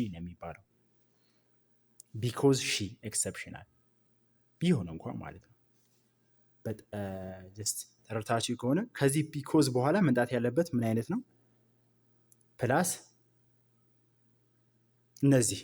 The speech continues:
ሺ፣ እ፣ ሂ ናቸው መምጣት ያለባቸው ሰብጀክቶቹ ማለት ነው። በአጠቃላይ፣ እ፣ ክሎዝ ነው መምጣት ያለበት ማለት ነው። ሺ ቢሆን ነበረ እዚህ መልስ የሚሆነው።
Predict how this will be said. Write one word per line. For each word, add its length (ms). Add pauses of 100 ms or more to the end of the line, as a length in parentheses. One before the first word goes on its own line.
(120)
ሺ፣ 120 (1600)
እ፣ 60 (220)
ሂ 120 (1700)
ናቸው 260
መምጣት 280
ያለባቸው 480 (140)
ሰብጀክቶቹ 600
ማለት 280
ነው። 100 (840)
በአጠቃላይ፣ 480 (600)
እ፣ 60 (220)
ክሎዝ 240
ነው 100
መምጣት 240
ያለበት 400
ማለት 240
ነው። 120 (380)
ሺ 260
ቢሆን 340
ነበረ 260
እዚህ 180
መልስ 200
የሚሆነው። 340